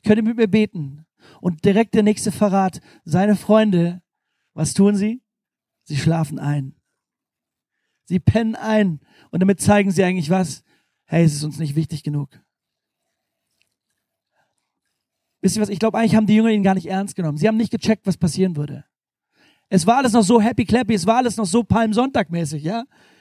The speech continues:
Es war die große Party gewesen. Sie haben's nicht geahnt.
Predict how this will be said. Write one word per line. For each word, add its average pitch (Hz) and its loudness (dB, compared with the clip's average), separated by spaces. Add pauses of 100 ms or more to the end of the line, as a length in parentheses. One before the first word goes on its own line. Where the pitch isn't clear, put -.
(280)
Es 185 2
war 233 4
die 220 2
große 233 2
Party 233 -2
gewesen. 185 -4 (720)
Sie 180 2
haben's 196 -2
nicht 233 -2
geahnt. 202 -6